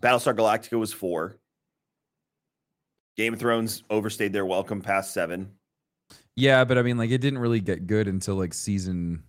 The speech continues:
Speaker 2: well, season
Speaker 1: Three.
Speaker 2: one was really good. Season two sucked ass. Season three was decent. Yeah, I would say
Speaker 1: And then
Speaker 2: it
Speaker 1: it
Speaker 2: got
Speaker 1: goes,
Speaker 2: good
Speaker 1: it
Speaker 2: up
Speaker 1: goes
Speaker 2: until
Speaker 1: steadily up from season three. Season six is amazing.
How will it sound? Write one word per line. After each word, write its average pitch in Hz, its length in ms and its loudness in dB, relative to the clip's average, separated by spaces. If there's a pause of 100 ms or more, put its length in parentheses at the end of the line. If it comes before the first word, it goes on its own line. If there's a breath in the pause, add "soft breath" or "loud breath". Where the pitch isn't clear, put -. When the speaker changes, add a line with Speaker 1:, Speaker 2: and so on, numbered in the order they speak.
(200)
Speaker 2:
well, 107 100 0
season 156 280 0
Speaker 1:
Three. 110 120 2
Speaker 2:
one 123 160 2
was 113 160 -2
really 104 220 2
good. 98 260 -2
Season 110 360 -4
two 104 200 -4
sucked 95 400 -6
ass. 87 320 -2
Season 110 440 -4
three 113 280 0
was 95 200 -2
decent. 80 480 -6 (1200)
Yeah, 180 180 6
I 170 40 6
would 190 100 2
say 180 80 4
Speaker 1:
And 147 60 6
then 135 80 4
Speaker 2:
it - 20 0
Speaker 1:
it - 40 -2
Speaker 2:
got 127 120 6
Speaker 1:
goes, 107 140 2
Speaker 2:
good 117 140 4
Speaker 1:
it 113 80 4
Speaker 2:
up 110 40 6
Speaker 1:
goes 123 160 6
Speaker 2:
until 110 60 0
Speaker 1:
steadily 117 320 4
up 101 140 0
from 101 120 -8
season 92 300 -8
three. 92 200 -6
Season 110 320 -6
six 110 280 -6
is 92 160 -12
amazing. 87 520 -8